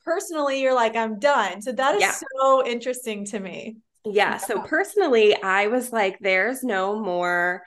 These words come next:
Speaker 2: energy that I have that I can give to this, maybe in a while." Like, I wasn't writing it off forever, but I was definitely like, "I don't wanna continue, like, treatment after treatment after treatment." We would, like,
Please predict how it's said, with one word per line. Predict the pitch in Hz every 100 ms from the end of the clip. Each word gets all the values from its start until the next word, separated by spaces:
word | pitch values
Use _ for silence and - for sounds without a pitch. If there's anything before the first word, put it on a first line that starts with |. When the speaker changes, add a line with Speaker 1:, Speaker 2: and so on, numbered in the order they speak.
| _ _ _
Speaker 2:
energy | 185 175 190 220 262
that | 247 -
I | 170
have | 226 214 170 -
that | -
I | 175
can | - 269
give | 269 175 156 180 233 226 _ _ _ -
to | 226 269
this, | 233 156 214 -
maybe | 220 208 269
in |
a | 370
while." | 269 190 202
Like, | 220 226
I | 247
wasn't | 311 381 262
writing | 247 240 240
it | 190
off | 175 -
forever, | 190 - - 107 180 196 214
but | 196
I | 185
was | 180 185
definitely | 180 202 196
like, | 175 160 139 _ _ _ _ _ _ _ -
"I | 185 190
don't | 202 196 190
wanna | 190 180 180
continue, | - 180 170 190 180 180
like, | 170 156
treatment | - 185 175
after | 170 156
treatment | 160 - 156
after | - 127
treatment." | - 120 98 -
We | 185
would, | 175
like, | 190 180 -